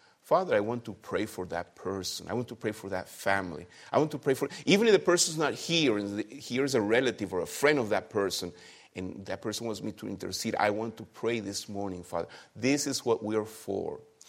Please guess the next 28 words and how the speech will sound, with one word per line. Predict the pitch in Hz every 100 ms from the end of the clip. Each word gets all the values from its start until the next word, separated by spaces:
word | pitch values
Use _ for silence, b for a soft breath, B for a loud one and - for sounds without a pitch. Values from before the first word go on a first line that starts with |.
| B B
And | 98 92
when | 92
we | 110
pray | - - 117 120
and | 117
we | 113
connect | - 104 101 131 -
with | 165 165
you, | 135 135 123
Father, | - 92 85
when | 90 98
we | 131
connect | - 135 131 151
with | 131 139
heaven, | - 123 113 101
oh | - 127 131
Lord, | 127 117 117 110 B B B
many | 107 139 143
good | 117 113
things | - 110 110 104
are |
gonna | 98 92
happen. | 95 - 113
Oh, | 160
Father, | 147 143 131 120
I | 117
praise | 113 - 123 117 107 -
you. | 87